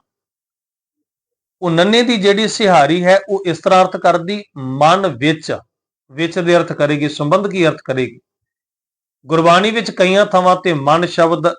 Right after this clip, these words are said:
ਨੰਨੇ ਮੁਕਤੇ ਦੇ ਨਾਲ ਵੀ ਲਿਖਿਆ ਮਹਾਰਾਜ ਜੀ ਨੇ, ਕਈਆਂ ਥਾਵਾਂ ਤੇ ਨੰਨੇ ਸ਼ਬਦ ਨੂੰ ਔਂਕੜ ਵੀ ਲੱਗਾ ਹੋਇਆ ਹੈ। ਜਿਨ੍ਹਾਂ ਥਾਵਾਂ ਤੇ ਨੰਨਾ ਮੁਕਤਾ ਲਿਖਿਆ ਮਹਾਰਾਜ ਜੀ ਨੇ,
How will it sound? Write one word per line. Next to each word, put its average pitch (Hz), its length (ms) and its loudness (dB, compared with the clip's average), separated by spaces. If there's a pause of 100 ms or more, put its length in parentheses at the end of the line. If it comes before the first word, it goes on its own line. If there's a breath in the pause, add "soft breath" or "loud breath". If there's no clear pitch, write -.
(100)
ਨੰਨੇ 160 320 0
ਮੁਕਤੇ 156 400 -2
ਦੇ 160 140 2
ਨਾਲ 156 260 2
ਵੀ 160 100 -2
ਲਿਖਿਆ 151 280 -2
ਮਹਾਰਾਜ 139 420 0
ਜੀ 131 60 -12
ਨੇ, - 120 -18 (960)
ਕਈਆਂ 175 280 2
ਥਾਵਾਂ 175 280 2
ਤੇ 180 140 0
ਨੰਨੇ 175 280 2
ਸ਼ਬਦ 170 240 0
ਨੂੰ 160 140 0
ਔਂਕੜ 147 260 -2
ਵੀ 151 120 0
ਲੱਗਾ 143 300 2
ਹੋਇਆ 127 220 -6
ਹੈ। 127 40 -14 (1300)
ਜਿਨ੍ਹਾਂ 190 400 2
ਥਾਵਾਂ 208 340 2
ਤੇ 220 200 -2
ਨੰਨਾ 185 380 2
ਮੁਕਤਾ 156 400 0
ਲਿਖਿਆ 202 320 2
ਮਹਾਰਾਜ 175 480 4
ਜੀ 165 80 -4
ਨੇ, 175 160 -4